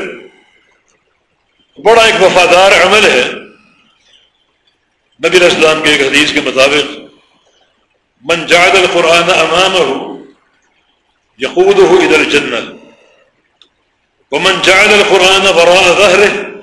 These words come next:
یسوقہ الی النار"، جس نے قرآن حکیم کو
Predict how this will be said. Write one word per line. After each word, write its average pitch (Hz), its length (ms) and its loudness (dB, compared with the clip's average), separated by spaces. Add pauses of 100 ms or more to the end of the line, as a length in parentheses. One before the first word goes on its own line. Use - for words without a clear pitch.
(840)
یسوقہ 202 680 2
الی 170 180 2
النار"، 151 360 0 (2000)
جس 196 180 -4
نے 214 180 -2
قرآن 190 280 2
حکیم 196 540 0
کو 202 260 -8